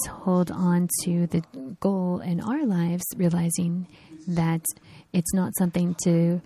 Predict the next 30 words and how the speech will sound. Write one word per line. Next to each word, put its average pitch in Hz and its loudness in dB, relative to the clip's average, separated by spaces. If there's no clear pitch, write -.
you 175 6
know, 165 2
look 180 -4
forward 170 2
to, 180 2
like, 180 4
as 160 2
a 160 0
grave 175 4
or 165 4
something, 165 0
rather, 180 4
but 170 2
we're 180 8
looking 190 6
forward 190 4
to 185 6
a - 2
new 185 8
heaven 175 4
and 170 4
a 165 4
new 170 4
earth 170 0
and 185 4
this 175 2
new 185 8
Jerusalem 165 2
as 165 0
well. 165 0